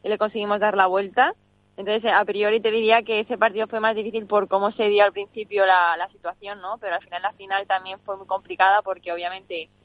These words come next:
eh, quieres ganar en casa, tienes esa presión un poco extra, ¿no? Y también se te hace compla-, complicado el partido, pero bueno, al final, mira, lo sacamos y, y felices por ello.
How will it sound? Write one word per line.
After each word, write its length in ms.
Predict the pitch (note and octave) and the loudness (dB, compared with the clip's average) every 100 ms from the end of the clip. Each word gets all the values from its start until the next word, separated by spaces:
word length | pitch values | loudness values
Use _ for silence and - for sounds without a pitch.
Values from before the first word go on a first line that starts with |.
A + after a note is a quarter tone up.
| _ _ _ | _ _ _
eh, 260 | F3+ F#3 | -2 -2
quieres 200 | - F#3+ G3+ | 2 2 4
ganar 220 | F#3+ F#3 | 2 2
en 160 | F#3+ | 0
casa, 420 | F#3+ G#3 A#3 A#3 G#3+ | 2 2 2 -2 -2
tienes 220 | G3 G#3 | -6 -12
esa 220 | A3 A3 | -6 -6
presión 360 | F#3+ G3 G#3 G3+ | -6 -10 -10 -10
un 120 | G3+ | -4
poco 240 | G3 G3 | 0 2
extra, 420 | G3 - - A3 | 2 -2 2 2
¿no? 260 | G3 G#3+ F#4+ _ _ _ _ | 4 0 0 _ _ _ _
Y 120 | G#3 | 2
también 280 | G#3 F#3+ G3 | 2 2 -4
se 80 | A3 | -2
te 60 | |
hace 160 | A3 G#3 | -2 -2
compla-, 340 | G3+ G3+ F#3 _ - | 2 2 2 _ -6
complicado 360 | G#3 F3+ G3 | -6 4 4
el 40 | F3+ | 4
partido, 380 | F3+ G3 A3+ G#3 | 0 0 -2 0
pero 180 | E3+ | 0
bueno, 160 | F3 G3 | 2 2
al 80 | G3 | 2
final, 300 | F3+ F3 F3+ | 0 0 2
mira, 180 | F#3 F3+ | 2 0
lo 80 | E3+ | 0
sacamos 500 | F3+ E3+ E3+ G#3 A#3+ | 0 2 2 0 -2
y, 380 | F#3 E3+ D#3 D3+ _ | -10 -10 -10 -14 _
y 80 | G#3 | 0
felices 340 | F#3+ F3 G3 | 2 2 2
por 140 | F#3+ F3 | 4 4
ello. 260 | F3+ E3+ | 4 2